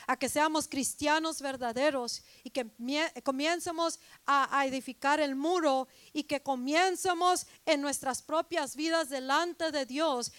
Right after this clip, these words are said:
Y si algo nos ha tenido atados, que paguemos el precio en oración, en ayuno. ¿Para qué? Para quebrar todo lo que no nos permite superar lo que estamos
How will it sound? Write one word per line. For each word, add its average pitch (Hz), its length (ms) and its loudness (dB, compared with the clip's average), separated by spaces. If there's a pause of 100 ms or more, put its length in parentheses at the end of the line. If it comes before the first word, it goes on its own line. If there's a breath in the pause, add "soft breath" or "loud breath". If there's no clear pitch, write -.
(140 loud breath)
Y 277 100 -6
si 294 100 -2
algo 311 300 0
nos 330 160 -2
ha 339 80 0
tenido 330 420 0
atados, 320 460 0
que 294 180 -2
paguemos 330 680 0
el 277 120 -6
precio 285 640 -4 (340 loud breath)
en 262 140 -2
oración, 277 920 0 (140)
en 302 140 -4
ayuno. 285 720 -2
¿Para 269 220 2
qué? 339 260 2
Para 285 220 0
quebrar 285 500 0
todo 339 220 2
lo 320 120 0
que 285 120 -4
no 285 160 -2
nos 339 240 -2 (260 loud breath)
permite 311 560 0
superar 277 480 -2
lo 302 100 -4
que 285 100 -8
estamos 294 440 -2